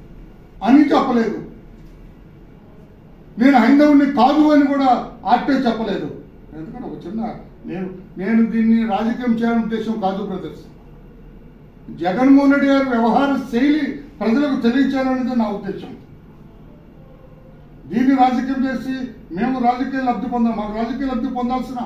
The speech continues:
అవసరం ఇప్పుడు లేదు. నూట అరవై నాలుగు మంది ఎమ్మెల్యేలతో ఉన్నాం, మాకు ఎదురు లేదు, మాకు ఇంకా రాజకీయ లబ్ధి అక్కర్లే. మళ్ళా ఎన్నికలు వచ్చినప్పటికీ చంద్రబాబు గారి నాయకత్వంలో ఈ కూటమి బ్రహ్మాండంగా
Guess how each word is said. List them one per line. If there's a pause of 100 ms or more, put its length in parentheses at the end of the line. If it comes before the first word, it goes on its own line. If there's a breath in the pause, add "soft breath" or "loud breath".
(220 loud breath)
అవసరం
ఇప్పుడు
లేదు. (1200)
నూట
అరవై
నాలుగు
మంది
ఎమ్మెల్యేలతో
ఉన్నాం, (1300)
మాకు
ఎదురు
లేదు,
మాకు (140)
ఇంకా
రాజకీయ
లబ్ధి
అక్కర్లే.
మళ్ళా (140)
ఎన్నికలు
వచ్చినప్పటికీ
చంద్రబాబు
గారి
నాయకత్వంలో (520 loud breath)
ఈ
కూటమి
బ్రహ్మాండంగా